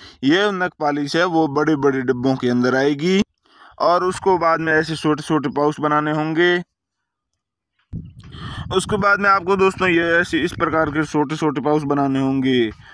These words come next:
और दोस्तों, ये पाउच आपको कम से कम एक पाउच बनाने के दो रुपये दिए जाएंगे।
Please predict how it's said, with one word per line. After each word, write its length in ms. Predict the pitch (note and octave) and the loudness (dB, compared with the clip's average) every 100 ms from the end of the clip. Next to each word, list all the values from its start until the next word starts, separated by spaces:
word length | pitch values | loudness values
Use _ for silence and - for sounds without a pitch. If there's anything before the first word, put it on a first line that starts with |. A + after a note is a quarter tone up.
| - _ | -20 _
और 140 | C#3 | -2
दोस्तों, 300 | E3 F#3+ - | 0 0 0
ये 160 | F#3 F3 | 0 0
पाउच 340 | D3+ E3+ F3 | 2 2 2
आपको 380 | E3 D#3 - F3 | 2 -2 -4 -8
कम 240 | D3+ E3+ E3 | -2 -4 -2
से 160 | E3 | -4
कम 260 | C#3+ D#3 D3+ | -2 -2 0
एक 180 | D#3+ E3 | -2 0
पाउच 200 | D#3 D3 C3 | 0 -2 0
बनाने 380 | C#3+ C#3+ D3 | 0 0 -2
के 140 | C#3 F3 | -4 -4
दो 300 | D#3+ D#3+ E3 | 2 4 4
रुपये 260 | C#3+ C#3 | 4 0
दिए 200 | B2 C3 | 2 0
जाएंगे। 500 | B2 B2+ B2 A#2 A2+ | 0 0 0 0 -2